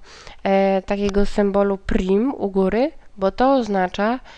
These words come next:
że te płatności, e, w wysokości A, jeszcze nieznanej, są wnoszone na początku każdego, mm, okresu płatności.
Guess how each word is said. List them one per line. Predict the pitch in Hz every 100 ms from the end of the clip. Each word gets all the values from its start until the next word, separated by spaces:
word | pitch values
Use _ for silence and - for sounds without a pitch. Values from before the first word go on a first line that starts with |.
| - -
że | 185
te | 185 254
płatności, | - 226 220 196 185 - 196 196 196
e, | - 196 190 190 190
w |
wysokości | 196 - 208 - 196 - - 196 196
A, | 185 196
jeszcze | 220 - 202
nieznanej, | 196 196 202 202 180 202 269 - - -
są | - - 269
wnoszone | 262 226 208 - 202 196 202 240 - - - -
na | 220 247
początku | 254 233 214 214 - 214
każdego, | - 202 190 190 185 190 -
mm, | 196 196 - 190 190 -
okresu | 196 - 190 - 190
płatności. | - 190 185 180 - -